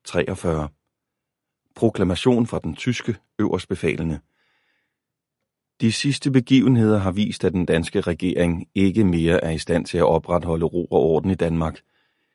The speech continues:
De af fjendtlige agenter fremkaldte uroligheder retter sig umiddelbart mod den tyske værnemagt. Jeg proklamerer derfor i henhold til artiklerne toogfyrre til seksoghalvtreds i Haager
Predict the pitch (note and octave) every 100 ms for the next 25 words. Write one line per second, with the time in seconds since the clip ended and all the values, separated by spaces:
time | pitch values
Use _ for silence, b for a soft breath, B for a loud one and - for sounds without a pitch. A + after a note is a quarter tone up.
0 | _ _ _ - A#2+ A#2+ A#2 - C3 D3
1 | C#3+ C#3+ C3+ F2 E2 G2 - F#2+ - F2+
2 | G#2 G2 - F#2+ F2 F#2 F2 G#2 F#2+ E2+
3 | E2+ F2 - _ _ F2+ G2 G2 G2 F2+
4 | - A2+ A#2+ G#2+ F2+ F2 - F#2+ F2+ F2
5 | E2+ - F2 - F2 E2 F#2 E2 C2 -
6 | _ _ _ _ _ - G2 G#2 F#2 E2+
7 | F2 F2+ F2 F#2 F#2 - F2 F2 F#2 G2
8 | F2+ - F2 E2+ - G2+ G#2 F#2+ F2+ E2
9 | - G2 F#2 F#2 F2+ F2 D#2+ - F#2+ -
10 | F2+ D#2 F#2 F2 - F#2 E2+ F2 F#2